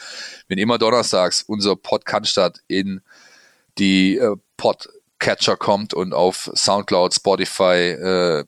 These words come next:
YouTube und in iTunes abzurufen ist. Ihr könnt natürlich in der Zwischenzeit, das würde mich persönlich ganz besonders freuen, weil dann sieht sich euch nämlich einmal die Woche, den Mein V F B Newsletter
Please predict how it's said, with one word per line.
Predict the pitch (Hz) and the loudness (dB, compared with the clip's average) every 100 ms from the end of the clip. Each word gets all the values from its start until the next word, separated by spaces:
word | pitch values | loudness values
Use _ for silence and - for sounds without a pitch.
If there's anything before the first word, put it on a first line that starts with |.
| - | -8
YouTube | 98 107 104 95 | -2 0 2 0
und | 95 92 | 0 -2
in | - | -2
iTunes | - 92 - 92 87 - - _ _ | -2 -2 -2 -2 -2 -2 -4 _ _
abzurufen | - 87 - 90 92 98 98 | -6 -4 -6 -2 -2 -2 -4
ist. | 117 | -2
Ihr | 90 | -2
könnt | - 156 | 0 0
natürlich | 170 151 143 117 - | 0 2 2 2 -2
in | 104 | -4
der | 95 | -2
Zwischenzeit, | 139 151 - 92 85 _ _ - - - - | -2 -2 2 2 0 _ _ -20 -20 -20 -6
das | 98 | 0
würde | 107 107 | 2 4
mich | 127 - | 2 2
persönlich | 107 123 147 143 - | 2 2 2 0 0
ganz | 113 127 | 0 -2
besonders | 104 127 160 - | 0 0 0 2
freuen, | 127 113 | 2 4
weil | 101 | 2
dann | 101 | 2
sieht | 127 185 | 2 2
sich | - 78 | 0 2
euch | 98 | 0
nämlich | 98 95 76 | 0 -2 0
einmal | 104 104 | 2 2
die | 107 | 2
Woche, | 117 107 | 2 0
den | 95 | 0
Mein | 101 123 | 0 0
V | - 127 | 2 2
F | 117 | 2
B | 123 | 0
Newsletter | 120 175 - 104 95 92 | 0 0 2 2 2 0